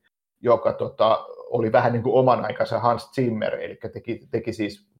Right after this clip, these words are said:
kuusikymmentä, seitsemänkymmentä, kahdeksankymmentä, yhdeksänkymmentäluvullakin vielä, teki tota, todella hienoa tämmöstä niinku toimintaelokuvien ja jännärien,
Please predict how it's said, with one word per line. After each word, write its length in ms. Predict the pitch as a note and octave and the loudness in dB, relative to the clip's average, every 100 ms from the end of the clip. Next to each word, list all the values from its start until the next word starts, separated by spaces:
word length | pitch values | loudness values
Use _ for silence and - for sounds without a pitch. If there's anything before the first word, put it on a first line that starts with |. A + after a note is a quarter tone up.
| _ _ | _ _
kuusikymmentä, 500 | A2+ A2+ - A2+ - | -8 -8 -8 -10 -4
seitsemänkymmentä, 480 | A2 - A#2 - - | -4 -4 -8 -8 -4
kahdeksankymmentä, 520 | A2 G#2+ G#2+ A2 B2+ | -4 -4 -10 -4 2
yhdeksänkymmentäluvullakin 640 | B2 - A#2 G2 F#2+ G#2+ | 2 0 -4 -4 -4 0
vielä, 300 | G#2+ G#2 - _ _ _ _ | 0 0 -4 _ _ _ _
teki 240 | - A2 G#2+ | -10 -8 -4
tota, 480 | A2 - G#2 F#2+ - - - | -4 0 0 -2 -6 -20 0
todella 300 | C3 B2 G2+ | 2 4 2
hienoa 300 | A2+ G#2 F#2 | 2 2 2
tämmöstä 400 | - F#2+ F2+ G2 | 0 -2 -2 -4
niinku 480 | F#2+ F#2+ F#2+ - _ _ _ _ _ _ _ _ _ _ _ _ _ - | -4 -4 -8 -8 _ _ _ _ _ _ _ _ _ _ _ _ _ 2
toimintaelokuvien 880 | C#3+ C3+ A#2+ - F2+ G#2+ G#2 A2 A2+ | 6 8 6 6 6 4 2 0 2
ja 60 | |
jännärien, 580 | A#2+ B2 A#2 G#2 F#2+ G2 | 4 4 2 -2 -4 -6